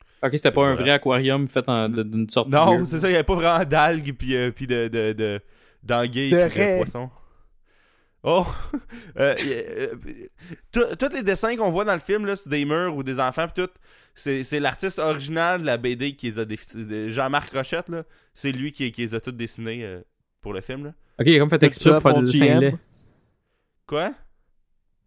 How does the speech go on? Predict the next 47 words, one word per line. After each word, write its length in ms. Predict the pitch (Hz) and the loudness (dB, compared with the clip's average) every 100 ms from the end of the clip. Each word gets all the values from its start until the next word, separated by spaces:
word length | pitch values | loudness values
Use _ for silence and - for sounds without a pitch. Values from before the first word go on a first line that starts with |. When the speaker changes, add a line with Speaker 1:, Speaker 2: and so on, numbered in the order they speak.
| _ _ 139 | _ _ -2
Speaker 1:
Il 60 | |
a 20 | |
fait 100 | 135 | 2
exprès 240 | 160 - 175 | 2 4 2
pour 80 | - | 4
faire 120 | 147 | 2
des 100 | 139 | 4
dessins 340 | 131 - 127 | 2 2 2
laids, 260 | 123 123 135 | 2 0 -2
genre, 280 | 120 131 123 | -4 -6 -10
<laughs> 80 | |
pour, 220 | - - - - | -8 -8 -8 0
pour 180 | 156 131 | 2 4
Speaker 2:
Genre. 300 | 147 120 92 | 4 2 0
Speaker 1:
c'est... 140 | 135 - - - _ _ | -4 -8 -20 -20 _ _
c'est 80 | 120 | 0
vraiment 320 | 120 117 110 | 2 2 0
nice. 240 | 135 - - | -4 -10 -6
Speaker 2:
Euh, 60 | 143 | 0
d'ailleurs, 340 | 175 202 226 - _ _ _ _ _ _ _ - 123 | 2 4 2 -2 _ _ _ _ _ _ _ -10 -4
une 160 | 135 | -2
autre 160 | 147 175 | -2 -2
affaire, 200 | 160 190 | 2 2
dernier 320 | 180 180 185 | 2 0 0
point 180 | 151 165 | -2 -4
que 60 | 165 | -2
j'ai, 200 | 143 170 | -2 -2
la 320 | 123 135 131 | -2 -4 -4
twist 360 | - 202 240 180 | -2 -2 -2 0
de 60 | |
l'enfant 260 | 147 135 180 | -2 0 -2
qui 60 | |
travaille 180 | 180 156 | -2 -2
dans 60 | 147 | -2
le 40 | |
moteur, 300 | 131 123 170 | -2 0 0
c'était 140 | 185 135 | -2 -4
sauv-, 300 | 143 135 135 131 | -4 -4 -6 -8
c'était 180 | - 139 | -6 -6
supposé 220 | 151 180 | -4 -6
être 100 | 156 | -2
bien 180 | 160 180 | -4 -4
plus, 360 | 160 156 - | -6 -8 -6
euh, 100 | 139 | -6
big 260 | 117 151 139 | -4 -6 -6
que 100 | 131 | -8
ça. 240 | 123 165 | -6 -10